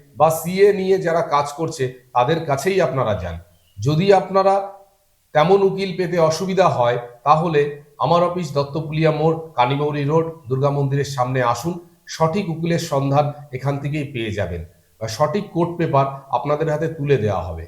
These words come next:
আপনাদেরকে বারবার অবগত করছি এবং সাবধান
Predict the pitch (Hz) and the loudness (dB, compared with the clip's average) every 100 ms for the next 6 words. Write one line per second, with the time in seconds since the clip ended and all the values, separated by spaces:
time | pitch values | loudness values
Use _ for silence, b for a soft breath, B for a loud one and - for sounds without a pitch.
0 | _ _ _ _ _ _ _ _ 135 147 | _ _ _ _ _ _ _ _ -2 0
1 | 170 196 180 196 143 143 151 170 165 165 | 2 2 4 4 4 4 4 2 2 2
2 | 170 175 160 156 - 123 123 - _ 131 | -2 -4 -2 -4 -4 -10 -12 -16 _ -2
3 | 180 185 151 147 147 175 | 0 2 2 0 0 -4